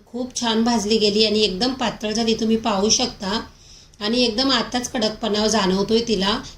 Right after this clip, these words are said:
पण आता ही भाकरी काय करायची, बिलकुल एकावर एक रचून ठेवायची नाहीये, अशा पेपरवरती पसरून ठेवायच्या आहेत. आणि सगळ्या भाकरी झाल्याच्या नंतर आपल्याला तीन तास पंख्याखाली ठेवायच्यात ह्या भाकरी.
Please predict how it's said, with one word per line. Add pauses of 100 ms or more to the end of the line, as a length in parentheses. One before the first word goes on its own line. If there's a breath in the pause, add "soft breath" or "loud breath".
पण
आता
ही
भाकरी
काय
करायची,
बिलकुल
एकावर
एक
रचून
ठेवायची
नाहीये, (320 loud breath)
अशा (200)
पेपरवरती
पसरून
ठेवायच्या
आहेत. (380 loud breath)
आणि (260)
सगळ्या
भाकरी
झाल्याच्या
नंतर
आपल्याला
तीन
तास (320)
पंख्याखाली
ठेवायच्यात
ह्या
भाकरी.